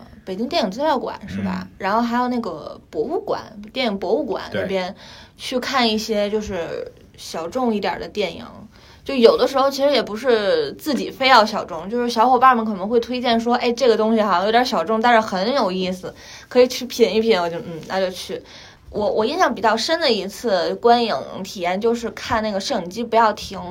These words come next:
Speaker 1: 它是一个日本的，你算是恐怖片吧，但是它有恐-，有一些就是僵尸元素，但是其实它是拍摄手法非常有意思的一个电影，就我觉得大家有机会的话可以看一下。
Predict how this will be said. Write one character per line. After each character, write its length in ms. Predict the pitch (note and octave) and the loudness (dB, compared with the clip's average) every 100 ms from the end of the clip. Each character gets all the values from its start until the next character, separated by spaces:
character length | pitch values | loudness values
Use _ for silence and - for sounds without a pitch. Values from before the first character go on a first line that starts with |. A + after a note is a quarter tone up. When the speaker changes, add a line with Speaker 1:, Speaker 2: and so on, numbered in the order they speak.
| G3 - - - | -12 -14 -20 -6
Speaker 1:
它 100 | - | 2
是 160 | D#4+ D#4 | 2 2
一 120 | B3+ | 2
个 420 | C4+ B3 G3+ E3 | 4 6 6 6
日 180 | A#2 E4 | 2 -4
本 300 | - F#3+ D3+ | 2 2 2
的， 460 | E3+ E3+ - - - | -6 -6 -6 -10 -6
你 160 | A3 A3 | -4 -2
算 260 | C#4+ F4+ | 2 4
是 220 | D#4 A3+ | 4 2
恐 260 | G3 - F3+ | 2 -4 -4
怖 160 | B3+ E4 | -2 -4
片 360 | - C#4 C4+ | -2 -2 2
吧， 280 | B3 G3 D#3+ | 4 4 4
但 140 | B3+ | 0
是 80 | C4 | 0
它 60 | D4 | 2
有 80 | D4+ | 0
恐-， 280 | - A3+ - | -4 -10 -6
有 180 | G#3 F#3+ | -4 -2
一 80 | B3 | -2
些 240 | D4 D4 | -4 -4
就 120 | D4 | -2
是 120 | B3+ | -4
僵 220 | A3 D#4 F#4 | 0 0 0
尸 160 | E4 | -2
元 240 | C#4+ F3+ A#3 | 0 0 -2
素， 340 | D#4 B3 - - - - | -4 -4 -6 -18 -20 -2
但 160 | - D#4+ | 6 6
是 80 | C#4 | 6
其 280 | - B3 | 0 -4
实 320 | C4+ B3 G#3 A#3 | -4 -2 0 0
它 180 | C4+ | -2
是 100 | C4+ B3 | -2 -2
拍 220 | - D4 | 0 2
摄 140 | C4 | 2
手 180 | A#3 F#3+ | 0 -2
法 200 | A3+ G#3+ | -2 -4
非 200 | - A#3 | 0 0
常 160 | A#3 F#3+ | 2 -2
有 140 | D#3+ | -4
意 160 | F3 F#3 | -6 -10
思 160 | F#3+ | -10
的 80 | F3+ | -12
一 60 | F3+ | -10
个 100 | F3+ | -8
电 240 | F#3 E3+ | -6 -6
影， 100 | D3 - - - - - | -10 -12 -16 -20 -20 -6
就 120 | A3 | -4
我 100 | G3+ | -2
觉 100 | F#3+ G3 | -2 0
得 80 | |
大 160 | G#3+ G#3+ | 4 4
家 180 | G#3+ A3 | 6 4
有 220 | G#3 E3+ | 2 -2
机 180 | - B3+ | 0 4
会 120 | D4+ | 4
的 80 | G#3+ | 4
话 160 | F#3+ | 2
可 160 | E3 G#3+ | -2 -4
以 40 | |
看 320 | F#3+ - C4 F3 | -6 0 0 0
一 60 | |
下。 180 | F#3+ | -8